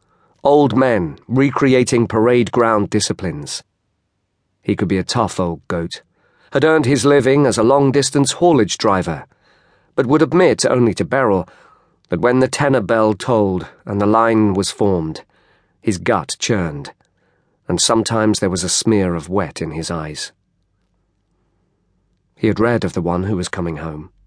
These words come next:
Aged eighteen years and four months, just accepted into a guards regiment, and killed by an explosion three days earlier, in bloody Helmand province, five weeks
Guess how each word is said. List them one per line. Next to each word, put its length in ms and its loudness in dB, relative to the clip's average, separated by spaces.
Aged 320 -2
eighteen 380 0
years 320 -2
and 120 -6
four 280 -4
months, 500 -8
just 280 -4
accepted 440 -2
into 260 0
a 40 0
guards 460 0
regiment, 500 -6
and 140 -4
killed 540 -4
by 160 -2
an 80 -4
explosion 560 -4
three 260 -4
days 260 -4
earlier, 440 -8
in 140 -6
bloody 380 -4
Helmand 520 -4
province, 580 -6
five 380 -2
weeks 500 -8